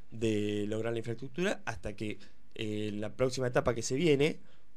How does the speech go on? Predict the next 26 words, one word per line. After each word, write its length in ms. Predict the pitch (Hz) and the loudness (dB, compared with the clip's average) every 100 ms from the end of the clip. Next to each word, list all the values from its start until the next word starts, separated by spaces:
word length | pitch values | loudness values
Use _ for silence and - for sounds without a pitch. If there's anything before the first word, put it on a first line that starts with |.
| - | -6
logremos 500 | 107 110 113 131 131 | 0 2 2 2 -2
un 80 | 123 | -4
desarrollo 480 | 104 107 110 117 117 | -4 -2 -2 -2 -4
industrial, 400 | 113 120 143 135 | -4 -2 0 0
un 60 | 113 | -2
desarrollo 360 | 101 107 110 | -4 -4 -4
productivo 540 | 98 127 131 151 165 190 - - | -2 -4 -2 -2 0 -2 -6 -8
que 120 | - 117 | -4 -4
genere 320 | 107 110 110 | -2 0 0
más 120 | 110 | 0
mano 160 | 104 117 | 0 4
de 80 | 170 | 6
obra. 260 | 120 101 101 - - - | 4 2 -4 -8 -6 -2
Creo 260 | 110 135 | 2 4
que 260 | 127 110 107 - - - | 4 0 -4 -8 -8 -6
eso 440 | 104 - 131 107 - - | -6 -2 0 -2 -4 -8
está 360 | 98 - 104 | -8 -6 -6
muy 260 | 104 131 139 | -2 -2 0
bien 160 | 139 | 0
planificado 680 | 127 117 110 113 135 147 156 - - | 0 -2 -2 2 4 4 2 -2 -6
y 120 | 113 117 | 0 0
es 80 | |
justamente 460 | 131 131 123 127 135 | 0 -2 -2 -2 -2
lo 100 | 110 | -2
que 60 | 110 | -2
este, 160 | 107 | -4